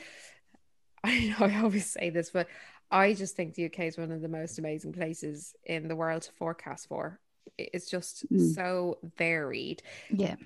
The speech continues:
Speaker 1: Maybe the only thing that comes close to it is New Zealand for me, that kind of cold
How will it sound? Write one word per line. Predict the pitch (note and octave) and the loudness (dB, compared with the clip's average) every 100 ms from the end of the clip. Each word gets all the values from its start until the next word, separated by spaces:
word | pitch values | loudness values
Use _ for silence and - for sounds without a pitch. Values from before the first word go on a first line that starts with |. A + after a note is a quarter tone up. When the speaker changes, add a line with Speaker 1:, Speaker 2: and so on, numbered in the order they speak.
| - | -2
Speaker 1:
Maybe | G3 G3+ B3+ C4 C4 | 4 6 6 4 2
the | C#4 | 2
only | C#4 C#4 | 2 2
thing | C#4+ C#4 | 0 0
that | C4+ | -2
comes | - B3+ - | -4 -4 -6
close | - A3 A#3 - | -4 0 0 -2
to | A#3 | -4
it | A3+ | -2
is | A3 - | -4 -2
New | A3 G#3+ | -2 0
Zealand | G#3 G#3 G#3+ A3 A3 | 0 0 0 0 -2
for | - A3+ | -2 -2
me, | A3+ A#3 A#3 A#3 | 0 0 0 -2
that | - - | -4 -6
kind | - G3+ G3 | -2 0 2
of | F#3 - - _ - | 0 -4 -16 _ -10
cold | - G#3 F#3 F3+ F3 | 4 4 6 2 0